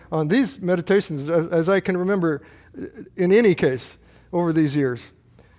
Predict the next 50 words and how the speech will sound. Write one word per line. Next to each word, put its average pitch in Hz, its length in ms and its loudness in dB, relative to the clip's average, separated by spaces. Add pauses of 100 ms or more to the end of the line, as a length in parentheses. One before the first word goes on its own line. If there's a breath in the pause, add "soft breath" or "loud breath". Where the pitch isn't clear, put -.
(400 soft breath)
And 170 80 0
because 185 420 2 (720)
I 180 40 -2
really 208 220 8
want 208 160 4
to 190 60 4
understand 185 480 0
this, 160 180 -2
I 165 40 2
want 165 180 0
to 160 80 -2
explain 190 380 0
it, 160 120 -2
even 240 220 2
in, 202 140 4
in 185 300 2
its - 360 -6 (260 soft breath)
seeming 247 400 2
simplicity. 180 640 0 (1700 soft breath)
And 160 100 -4
may 175 120 2
the 160 100 -2
Lord 165 220 2
give 170 120 2
me 147 180 -2
wisdom, 151 300 -2
because 156 260 0
I, 190 200 2 (120)
I 160 100 2
keep 208 200 -4
thinking 180 280 0
of 156 80 -2
the 143 60 -4
verse 165 200 -2
David 160 320 0
said, 139 200 -2
"Such 170 220 -6
knowledge 180 380 0
is 147 140 -4
too 190 180 -2
wonderful 170 420 -2
for 160 160 -6
me. 131 300 -4 (320 loud breath)
It 156 80 -2
is 143 100 -2
high, 139 400 0 (180 loud breath)
I 135 100 -4
cannot 139 280 -2
attain 123 280 -6
it." - 80 -20